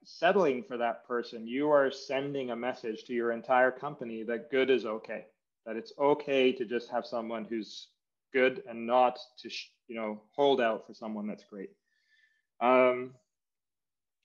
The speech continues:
and, you know, in the same way that you need to grow faster than your business every year, your senior leadership team does as well. So I cannot overemphasize the importance of this. You know,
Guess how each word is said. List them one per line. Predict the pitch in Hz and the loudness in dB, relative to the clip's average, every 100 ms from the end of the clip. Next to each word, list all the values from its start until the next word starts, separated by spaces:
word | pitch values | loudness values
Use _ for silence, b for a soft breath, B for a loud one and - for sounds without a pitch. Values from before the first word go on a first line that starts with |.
| - | 0
and, | 147 151 151 127 | 4 4 2 -4
you | 147 | -2
know, | 151 139 127 147 | 2 4 2 -2
in | |
the | 139 | -6
same | - 165 160 | -4 -2 0
way | 156 | 2
that | 139 127 | 2 0
you | 147 160 | -2 -2
need | 139 131 | -2 -4
to | 127 | -6
grow | 113 113 113 | -2 -2 -2
faster | 123 117 - 120 | -4 -6 -6 -12
than | 113 | -10
your | 113 107 | -10 -6
business | 113 113 113 117 | -6 -6 -10 -8
every | 107 107 | -6 -4
year, | 107 110 139 | -2 0 0
your | 147 120 | 0 -4
senior | 117 127 120 117 | -4 -4 -2 0
leadership | 120 113 117 - | 0 -2 -8 -14
team | 117 110 | -12 -10
does | 107 101 110 | -6 -8 -8
as | 101 | -12
well. | 101 98 | -10 -8
So | - | -2
I | 117 | -2
cannot | 113 147 151 143 | 0 4 6 8
overemphasize | 131 120 117 120 - 113 107 | 6 4 0 -6 -6 -6 -6
the | 117 | -12
importance | 107 117 110 117 | -14 -14 -14 -14
of | 110 | -14
this. | 110 104 - | -12 -14 -14
You | 113 | -8
know, | 113 113 | -4 -4